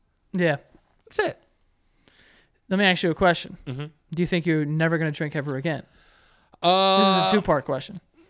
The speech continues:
Speaker 2: I don't know if I'll ever drink again. It's, um, it, it, it would have to be something that I would never get drunk again. Unless, like,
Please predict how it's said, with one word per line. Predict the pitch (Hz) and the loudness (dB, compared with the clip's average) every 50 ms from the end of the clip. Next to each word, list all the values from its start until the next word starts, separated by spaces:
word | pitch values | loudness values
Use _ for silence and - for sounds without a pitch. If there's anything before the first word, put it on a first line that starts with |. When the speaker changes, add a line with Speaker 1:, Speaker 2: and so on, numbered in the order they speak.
| _ - _ _ _ _ _ _ _ _ _ - | _ -20 _ _ _ _ _ _ _ _ _ 4
Speaker 2:
I | 240 302 | 4 6
don't | 359 359 | 6 6
know | 359 359 339 302 | 6 6 6 6
if | - 240 | 4 4
I'll | 214 202 185 180 | 2 2 4 4
ever | 185 196 180 190 180 156 | 4 4 4 2 0 0
drink | 117 113 131 127 147 196 196 | -2 -4 -4 -2 -4 -2 -4
again. | 214 196 180 208 214 220 220 220 220 214 - - - | -4 0 2 2 2 2 0 -2 -4 -8 -8 -6 -2
It's, | 151 156 143 - - 160 | -2 -2 -2 -2 -2 0
um, | 160 156 147 139 135 131 127 123 117 - - - - - - _ _ - - - _ _ _ _ _ _ _ _ _ _ _ _ _ _ _ - | 2 4 4 4 4 2 -2 -6 -10 -14 -20 -20 -20 -20 -20 _ _ -18 -18 -18 _ _ _ _ _ _ _ _ _ _ _ _ _ _ _ 0
it, | 165 175 175 - - | 0 0 0 0 0
it, | 180 180 160 175 180 175 175 | 0 0 2 0 2 4 6
it | 180 175 | 6 6
would | 185 170 | 6 6
have | 190 214 220 - | 6 4 4 4
to | - 180 | 0 -4
be | 151 139 180 180 180 180 160 | 0 0 0 0 0 -2 -2
something | - - 175 170 165 156 - 165 160 156 139 | -2 0 0 0 0 0 0 0 0 2 2
that | 135 135 131 127 120 - - | 2 4 4 2 0 2 4
I | 127 143 151 | 6 8 8
would | 165 175 | 8 6
never | 180 175 | 4 4
get | 165 143 123 | 4 2 2
drunk | - - 123 131 127 117 - | 0 0 0 0 0 0 -2
again. | 110 95 87 87 85 - - - - _ _ _ _ _ _ _ _ _ _ _ _ _ _ _ _ _ _ _ _ _ _ _ _ _ _ _ _ _ _ _ _ _ _ - | -8 -10 -12 -14 -14 -16 -20 -20 -20 _ _ _ _ _ _ _ _ _ _ _ _ _ _ _ _ _ _ _ _ _ _ _ _ _ _ _ _ _ _ _ _ _ _ 0
Unless, | 139 135 143 143 135 - - | 4 6 6 6 4 4 4
like, | 147 127 123 117 113 | 4 4 4 2 0